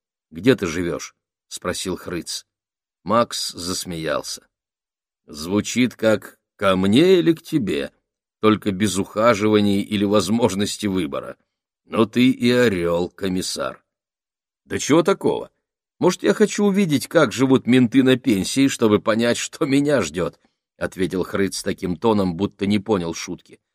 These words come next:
«Но скоро жена будет дома, и лучше не задерживаться, сам понимаешь». «Нет, не понимаю. Будет хорошо или плохо?» Эта шутка тоже повисла в темноте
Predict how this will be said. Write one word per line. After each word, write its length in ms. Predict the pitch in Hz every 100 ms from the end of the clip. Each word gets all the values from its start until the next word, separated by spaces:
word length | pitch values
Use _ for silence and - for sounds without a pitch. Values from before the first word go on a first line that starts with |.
| _ _ _ _ _ _
«Но 120 | 90
скоро 380 | 101 - 127 117
жена 360 | 95 117 123 120
будет 340 | 101 104 95
дома, 380 | 95 101 85 76 _ _ _ _
и 80 | 95
лучше 320 | 113 131 -
не 100 | 110
задерживаться, 800 | 98 113 107 127 82 76 69 -
сам 260 | - 107 98
понимаешь». 580 | 80 69 69 - - _ _ _ _ _ _ -
«Нет, 520 | 80 98 - _ -
не 220 | 80 87 82
понимаю. 720 | 76 76 71 71 82 67 - _ _ _ _
Будет 320 | 85 95 95
хорошо 760 | - - 90 80 - 143 180 - -
или 220 | 101 101
плохо?» 580 | - 90 69 - - - _ _ _ _ _ _ _ _
Эта 240 | 95 101 110
шутка 420 | - 113 101 110
тоже 320 | - 107 85
повисла 460 | 76 85 85 - 87
в 60 |
темноте 580 | - 87 87 80 117 117